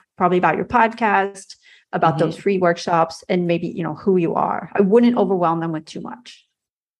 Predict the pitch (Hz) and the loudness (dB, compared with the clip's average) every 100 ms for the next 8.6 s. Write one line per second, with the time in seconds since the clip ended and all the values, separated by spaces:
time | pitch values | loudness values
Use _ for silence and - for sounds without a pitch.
0 | - 135 - _ _ - 196 208 - 208 | -12 -12 -12 _ _ -4 0 0 0 2
1 | 202 220 214 208 - 196 185 - 196 202 | 2 2 0 -2 -6 -10 -8 -6 0 2
2 | 208 196 180 185 - 277 285 247 240 - | 2 0 2 2 2 -2 -2 -4 -10 -16
3 | _ _ - - 190 175 208 208 220 190 | _ _ -8 -2 2 2 2 4 4 2
4 | 185 185 185 190 170 175 180 165 156 156 | -2 -8 -4 -4 0 0 0 -2 -4 -6
5 | 151 - - - - - - _ _ _ | -6 -6 -8 -10 -12 -16 -20 _ _ _
6 | _ _ _ - 156 139 131 123 _ _ | _ _ _ -4 -2 0 -2 -6 _ _
7 | _ _ - 190 175 170 - - 175 165 | _ _ -6 -2 0 0 -2 -2 0 2
8 | 165 156 156 - 160 147 | 2 2 0 -2 -6 -6